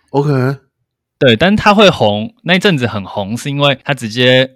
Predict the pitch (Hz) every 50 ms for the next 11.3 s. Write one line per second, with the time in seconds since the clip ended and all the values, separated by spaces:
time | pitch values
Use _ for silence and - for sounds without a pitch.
0 | _ _ - - 123 123 127 131 135 143 135 120 110 107 117 113 107 101 - 104
1 | 104 101 101 101 95 98 - 113 110 117 104 - 107 95 104 104 95 95 98 -
2 | - _ _ 147 151 156 156 151 - _ _ 101 98 95 92 - - 92 95 98
3 | - - - 82 80 76 87 85 82 80 90 104 107 95 92 85 80 78 78 76
4 | 73 76 78 76 76 - _ - - 98 98 98 95 - 110 107 104 104 101 95
5 | 95 98 101 98 98 - - 101 92 92 98 95 80 82 85 80 76 78 71 73
6 | 71 73 67 62 71 _ _ _ _ _ _ _ - 113 - - - - _ _
7 | 185 214 220 - 226 220 196 151 139 131 123 - - 175 170 - 185 156 123 -
8 | 98 110 117 127 - - 151 113 98 - - 90 90 120 - - 190 180 180 180
9 | 180 175 170 156 156 160 165 151 - 98 127 139 135 - - 101 82 98 - 120
10 | 101 101 107 - - - - - 110 113 123 135 139 135 135 - - 123 127 127
11 | 165 165 143 127 107 107